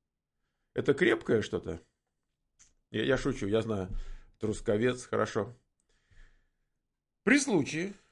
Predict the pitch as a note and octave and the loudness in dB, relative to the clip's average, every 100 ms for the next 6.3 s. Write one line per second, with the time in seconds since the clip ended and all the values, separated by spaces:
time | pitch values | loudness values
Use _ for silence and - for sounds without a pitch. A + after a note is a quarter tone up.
0 | _ D3 G#3 C3+ A2 - C#3+ - _ A2+ | _ -8 -6 -4 -6 -8 -12 -14 _ 2
1 | G#2 G2+ - - _ _ _ _ _ _ | 2 0 -6 -20 _ _ _ _ _ _
2 | _ _ _ _ _ _ _ _ _ _ | _ _ _ _ _ _ _ _ _ _
3 | G#2 A#2 C3+ A#2+ G#2 F#2 A2 C#3+ D3 C#3 | 0 2 4 4 2 0 0 2 2 2
4 | B2+ - _ _ _ _ _ _ _ _ | -2 -12 _ _ _ _ _ _ _ _
5 | _ _ _ _ _ G#2+ G2+ F#2+ F#2+ F2+ | _ _ _ _ _ 0 2 2 0 -4
6 | F2 - | -8 -18